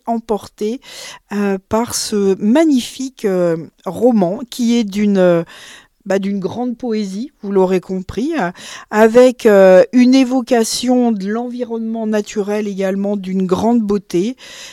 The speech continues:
Et pour moi, bah, ça a été, euh, un, un véritable enchantement. Et c'est aussi, quand même, une magnifique histoire d'amour, euh, qui, parfois, peut faire changer la couleur des yeux d'un homme amoureux.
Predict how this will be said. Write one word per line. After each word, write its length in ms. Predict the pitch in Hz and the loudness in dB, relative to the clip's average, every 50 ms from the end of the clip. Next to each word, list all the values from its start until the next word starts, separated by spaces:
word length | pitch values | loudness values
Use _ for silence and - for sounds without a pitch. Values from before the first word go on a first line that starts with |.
| - - | -12 -6
Et 100 | - 247 | -4 -4
pour 240 | 226 - - 262 254 | -2 -2 -2 -2 -2
moi, 220 | 247 262 294 330 320 | 0 0 -2 -2 -2
bah, 120 | - 233 226 | -4 -6 -6
ça 160 | - - 220 | -4 -2 -2
a 20 | |
été, 400 | 220 202 - - 254 269 277 254 | -2 -4 -4 -6 -4 -2 -2 0
euh, 160 | 214 190 180 180 185 - _ - | 0 0 -2 -2 -4 -8 _ -10
un, 460 | 214 202 190 185 185 185 180 170 160 - | -8 -6 -6 -4 -4 -6 -6 -8 -8 -6
un 140 | - 220 226 | -4 -2 -2
véritable 680 | 220 262 277 269 269 240 - 240 247 247 247 208 190 - - - | 0 0 -2 -2 -4 -6 -6 -8 -6 -2 0 2 2 0 2 2
enchantement. 800 | 285 339 320 - - 226 254 226 - - 208 190 170 165 208 - - - - - - - - - _ _ - | 2 2 2 2 2 2 2 2 2 0 0 0 0 0 -2 -6 -10 -16 -16 -16 -16 -16 -18 -20 _ _ 4
Et 180 | 277 311 339 | 6 6 6
c'est 320 | 320 - - - 269 - - | 6 2 -2 -6 -6 -6 -6
aussi, 400 | 247 226 - - - - 190 220 _ _ _ | -8 -8 -10 -12 -16 -16 -16 -18 _ _ _
quand 160 | - 247 226 | -8 -6 -6
même, 320 | 208 185 165 160 190 220 - _ _ _ - | -4 -6 -6 -8 -10 -12 -16 _ _ _ -2
une 180 | - 254 247 254 | 0 2 2 2
magnifique 600 | 262 294 302 302 294 277 - - - 285 262 - | 2 2 2 2 0 -2 -4 -8 -14 -12 -10 -8
histoire 560 | 254 226 - - - - 233 233 226 233 226 | -8 -8 -8 -8 -4 0 2 2 2 2 0
d'amour, 560 | 208 208 190 190 185 180 170 185 233 233 208 | 0 0 0 0 0 0 -2 -2 -2 -2 -2
euh, 120 | 175 160 156 - - - _ _ - | -2 -2 -4 -6 -10 -16 _ _ -18
qui, 360 | - - 277 277 269 269 - _ _ _ _ _ - | -10 -4 -2 -2 -2 -2 -6 _ _ _ _ _ -4
parfois, 500 | 247 240 - - - - 226 196 - - _ _ | -4 -4 -4 -6 -8 -4 -4 -4 -4 -6 _ _
peut 140 | - 254 254 | -10 -8 -8
faire 340 | 226 - - - 233 214 - | -8 -8 -6 -6 -6 -6 -6
changer 540 | - - - 233 226 226 214 214 233 269 403 - _ | -6 -6 -6 -4 -6 -6 -6 -6 -6 -8 -8 -10 _
la 200 | - 208 185 175 | -14 -12 -12 -12
couleur 540 | - - - 208 208 214 220 233 233 214 208 | -12 -14 -12 -8 -4 -4 -4 -4 -4 -6 -10
des 420 | 180 175 196 190 180 170 170 175 | -10 -8 -8 -8 -8 -10 -12 -10
yeux 180 | 180 196 240 294 262 | -8 -10 -10 -10 -14
d'un 360 | 190 170 170 170 170 180 185 | -12 -12 -10 -10 -10 -8 -8
homme 220 | 208 226 226 208 | -6 -4 -2 -2
amoureux. 500 | 190 180 175 175 160 151 139 139 127 131 | -2 -2 -2 -4 -6 -6 -8 -8 -10 -10